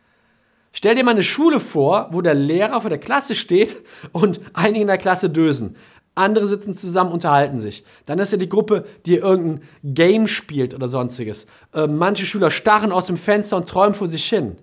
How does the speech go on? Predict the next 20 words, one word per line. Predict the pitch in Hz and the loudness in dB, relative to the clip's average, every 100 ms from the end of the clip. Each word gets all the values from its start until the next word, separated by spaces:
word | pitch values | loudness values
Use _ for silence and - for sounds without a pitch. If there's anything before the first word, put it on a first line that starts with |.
| _ _ _ _ _ - | _ _ _ _ _ -8
Was | 117 160 151 | 0 0 0
glaubst | 143 156 160 - - | 0 2 2 0 -6
du, | 220 208 _ _ | -6 -6 _ _
werden | 135 139 156 156 143 - _ | -4 2 2 2 -4 -10 _
diese | 139 160 151 139 | -8 -4 -2 -2
Schüler | - - 139 120 | -4 -4 -2 0
lernen? | 120 185 175 98 87 _ _ _ _ _ _ - | 2 0 -2 -6 -12 _ _ _ _ _ _ -6
Was | 143 185 - | -2 -2 -2
werden | 175 202 190 | 0 0 0
sie | 190 185 - _ _ | -4 -6 -8 _ _
am | - 175 | -2 -2
Ende | 180 214 185 | 2 2 2
der | 165 | 0
Stunde | 156 202 180 | -2 -2 -2
mit | 156 | -2
nach | 143 175 | -2 0
Hause | 226 247 | 0 2
genommen | 190 147 139 | 0 0 0
haben? | 127 107 92 _ _ _ _ _ _ _ - | 0 -4 -8 _ _ _ _ _ _ _ -4
Also, | 165 135 - | -2 -2 -4